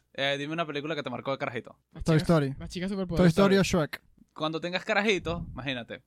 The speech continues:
Speaker 1: veinte años, treinta años de acá.
Speaker 3: Ujú.
Speaker 1: Diego tiene muchachitos. Tienen como diez años. Y sale Toy Story, el remake. No lo vas a llevar.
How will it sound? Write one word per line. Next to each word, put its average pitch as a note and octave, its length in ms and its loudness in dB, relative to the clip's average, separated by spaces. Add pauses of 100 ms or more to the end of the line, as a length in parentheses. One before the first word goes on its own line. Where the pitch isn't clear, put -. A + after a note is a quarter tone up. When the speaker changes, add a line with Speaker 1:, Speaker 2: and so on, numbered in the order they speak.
(100)
Speaker 1:
veinte B2 300 -6
años, C3+ 300 -6
treinta B2+ 300 -6
años C3+ 200 -6
de C3 80 -4
acá. - 180 -10 (320)
Speaker 3:
Ujú. D#3 380 2
Speaker 1:
Diego A#2 200 -4
tiene C#3 180 -4
muchachitos. A#2+ 540 -10 (560)
Tienen A2+ 180 -12
como B2 200 -6
diez A#2 260 -8
años. G#2+ 280 -10 (200)
Y A#2 100 -14
sale C3+ 380 -4 (240)
Toy C#3+ 200 4
Story, E3 600 4
el C3+ 200 0
remake. B2+ 520 0 (120)
No D#3+ 200 4
lo G3 140 10
vas G3 160 8
a G3 60 4
llevar. F3 340 4